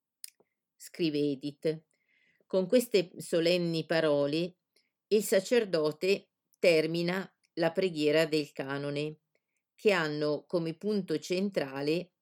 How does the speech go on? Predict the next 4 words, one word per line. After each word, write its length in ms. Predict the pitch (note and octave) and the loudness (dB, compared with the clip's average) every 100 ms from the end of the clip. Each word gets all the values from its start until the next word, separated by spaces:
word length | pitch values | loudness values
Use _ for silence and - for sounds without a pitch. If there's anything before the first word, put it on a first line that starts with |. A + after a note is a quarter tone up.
| - | -8
il 180 | G3 | -4
mistero 760 | F#3 G#3 - - C#3+ C#3 D#3 F3 | -2 -2 -4 -4 -2 0 0 2
della 300 | D#3+ D3+ D#3+ | 4 4 2
transustanziazione", 1700 | - D3+ C#3+ - D#3 - D3 D3 - D3+ - - C#3 C3+ C3+ C#3+ C#3+ | -2 -4 -4 -6 -8 -6 -6 -4 -4 -4 -6 -8 -6 -4 -4 -6 -8